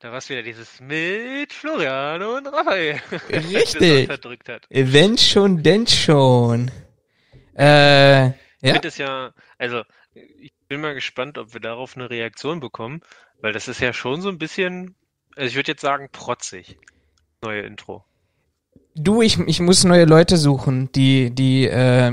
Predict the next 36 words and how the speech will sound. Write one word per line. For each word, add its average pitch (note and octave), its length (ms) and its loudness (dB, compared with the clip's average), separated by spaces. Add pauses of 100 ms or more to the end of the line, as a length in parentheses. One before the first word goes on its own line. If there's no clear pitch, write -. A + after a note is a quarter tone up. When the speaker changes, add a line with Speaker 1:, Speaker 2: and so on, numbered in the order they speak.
Speaker 2:
jetzt B2+ 220 0
ihren C3+ 160 0
Kommentar C#3 480 2
dazu C3+ 300 2
geben A#2+ 260 -2
können, C3+ 340 2
weil B2+ 140 4
ich C3+ 140 0
hab - 100 -4
den C3+ 160 2
Jan B2+ 260 4
Böhmermann B2+ 580 0
im, B2+ 460 -4
äh, B2 460 -2
im B2+ 400 -6
der B2+ 140 0
Sommerpause B2+ 600 2
gemacht A2+ 340 -4
tatsächlich B2+ 600 -6 (260)
und B2+ 120 -2
angefangen, C3 480 2
Leute, C#3 240 6
die C3+ 80 0
mir B2+ 160 2
auf A#2 80 0
den B2 100 0
Sack A#2 300 0
gehen, A#2+ 280 0
einfach B2 360 -2
geblockt B2 400 0
und A#2+ 60 -2
dazu A#2 220 -2
zählen B2 280 -2
vor A#2+ 140 -2
allem A#2 180 -2
diejenigen, B2+ 560 -2